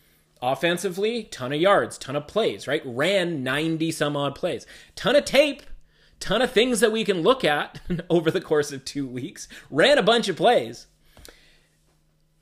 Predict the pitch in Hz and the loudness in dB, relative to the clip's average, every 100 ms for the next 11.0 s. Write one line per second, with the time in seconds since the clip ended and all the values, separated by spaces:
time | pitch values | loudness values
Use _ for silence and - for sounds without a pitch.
0 | 214 - - 208 196 196 233 262 220 - | -10 -6 0 6 6 6 4 4 0 0
1 | 180 175 180 170 160 160 175 165 156 147 | -2 -2 -4 -2 0 0 -2 0 -2 -2
2 | - 233 208 175 170 156 151 147 151 143 | -4 -2 0 0 0 0 2 2 0 -2
3 | 131 135 151 147 143 127 127 139 143 262 | -2 -2 -2 -2 0 0 0 0 0 -2
4 | - 120 147 156 135 147 160 160 143 143 | -2 -4 -4 -2 -4 -2 -2 -2 -2 -2
5 | 143 - 160 160 151 147 127 123 120 110 | -4 -4 -2 -2 -2 -2 -2 -2 -4 -8
6 | 110 107 - 170 139 90 139 180 160 165 | -12 -12 -4 -4 -4 -8 -2 -2 0 -2
7 | 185 175 180 180 139 131 143 151 139 110 | -2 -6 -6 -8 -8 -10 -2 0 -2 -6
8 | 107 - 95 - 135 143 151 180 196 220 | -16 -16 -18 -12 -8 -6 0 0 0 -2
9 | - 143 135 147 135 120 120 - - - | 0 0 0 -8 -4 -2 -2 -6 -20 -10
10 | 143 139 - 165 165 170 160 147 147 139 | -8 -6 -4 -4 -4 -4 -6 -2 -4 -4